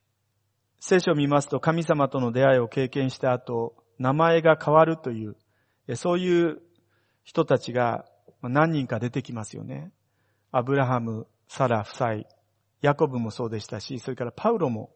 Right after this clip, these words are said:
そうでした。ですから、この九節に出てきます、「名は何というのか」、そのイエス様の投げかけは、まあ、彼からするならばですね、「あなたは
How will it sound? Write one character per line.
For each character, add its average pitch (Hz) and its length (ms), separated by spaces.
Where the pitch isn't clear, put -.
そ - 160
う - 20
で 110 80
し - 60
た。 - 180
で 175 100
す - 60
か 180 100
ら、 151 60
こ 185 120
の 170 100
九 269 220
節 233 280
に 143 120
出 151 120
て 143 120
き 139 120
ま 127 140
す、 143 160
「名 127 180
は 175 140
何 214 240
と 190 140
い 156 100
う 156 60
の 135 120
か」、 139 220
そ - 160
の 185 120
イ 185 120
エ 240 60
ス - 100
様 143 260
の 139 480
投 131 140
げ 160 140
か 160 160
け 160 120
は、 165 240
ま - 80
あ、 - 20
彼 269 240
か 233 120
ら 151 100
す 151 140
る 147 100
な 139 140
ら 120 80
ば 117 120
で 107 60
す - 120
ね、 117 120
「あ 139 120
な 208 140
た 160 120
は 135 320